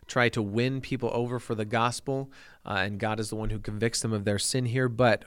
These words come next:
when times come where, where we give people the gospel, we're going to be hated just as Christ was hated. But use this as a sign. Don't, don't take this and be fearful of sharing the gospel with it, because, um,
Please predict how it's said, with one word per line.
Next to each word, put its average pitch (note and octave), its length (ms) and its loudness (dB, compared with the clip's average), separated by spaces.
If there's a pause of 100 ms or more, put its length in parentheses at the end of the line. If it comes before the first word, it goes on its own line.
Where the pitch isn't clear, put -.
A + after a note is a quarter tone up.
(140)
when A#2 300 0
times B2 420 2
come C3 300 -2
where, B2 240 0
where A#2 200 0
we A2 140 2
give A#2+ 380 2
people B2+ 260 -2
the A#2 100 0
gospel, B2 560 0 (440)
we're A#2 160 2
going A#2 240 -2
to - 100 -12
be A#2+ 140 0
hated G2+ 320 0
just G#2+ 480 0 (600)
as A2 160 0
Christ - 540 -2 (120)
was G#2+ 180 -6
hated. G#2+ 300 -2
But A#2+ 220 2 (300)
use F#3 360 2
this G3 220 4
as C#3+ 100 -2
a G#2+ 80 0
sign. G2 380 0
Don't, B2 240 -2 (180)
don't D#3 540 -4
take - 320 0
this B2+ 300 2
and A#2 160 -4
be A2+ 160 -2
fearful A#2 720 0 (480)
of A#2 140 0
sharing C3 320 4
the A#2 80 0
gospel A#2 400 2
with A2+ 140 2
it, G#2 120 0
because, A2 720 2 (380)
um, G2+ 480 -4